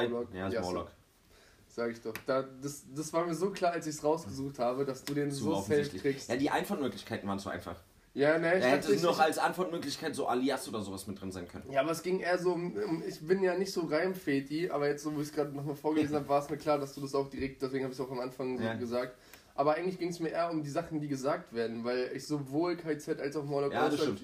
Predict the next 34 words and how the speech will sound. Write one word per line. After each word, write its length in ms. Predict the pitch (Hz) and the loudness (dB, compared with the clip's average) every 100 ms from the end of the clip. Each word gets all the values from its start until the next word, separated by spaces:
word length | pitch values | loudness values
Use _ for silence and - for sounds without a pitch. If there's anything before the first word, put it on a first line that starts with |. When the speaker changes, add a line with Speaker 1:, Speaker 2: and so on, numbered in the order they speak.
| 143 | 0
Speaker 1:
Yassin 360 | 151 156 151 | 0 0 -2
und 100 | 139 | 0
Audi 220 | 143 143 | 0 0
Speaker 2:
So 100 | 143 | 0
diesen 320 | 123 117 120 104 | -2 -2 -2 0
Witz 180 | 131 - | 0 4
Speaker 1:
so 80 | |
Speaker 2:
mit 120 | 156 - | 4 4
Speaker 1:
diesen 180 | 165 156 | 2 2
Speaker 2:
dem 80 | |
Speaker 1:
Wortwitz 380 | 143 160 - 160 | 4 4 4 2
Speaker 2:
Stunt-Double 280 | 135 131 151 | 4 4 6
Speaker 1:
mit 80 | 147 | 4
Speaker 2:
von 200 | 123 120 | 2 0
Tiger 320 | 113 110 107 | 0 0 0
Woods 220 | 104 104 | 0 -2
Speaker 1:
Genau. 240 | 143 147 147 | 2 4 4
Speaker 2:
im 60 | 135 | 4
Sechser, 320 | - 82 156 | 0 -6 -6
ja. 100 | - - - - _ | -6 -8 -20 -20 _
Speaker 1:
Genau, 220 | 143 143 | 0 2
das 140 | 143 143 | 2 0
fand 220 | 160 139 | 0 0
ich 80 | 139 | 2
eigentlich 280 | 139 135 127 | 0 0 -4
so 100 | 135 | -6
das, 220 | 123 131 | -6 -6
was 160 | 123 120 | -6 -4
ich 60 | |
so 100 | - | -4
lustig 360 | 123 123 - 120 | -2 -2 -6 -6
fand. 180 | 127 123 | -4 -2
Speaker 2:
Das 100 | 139 | -2
stimmt. 280 | 107 98 | -4 -8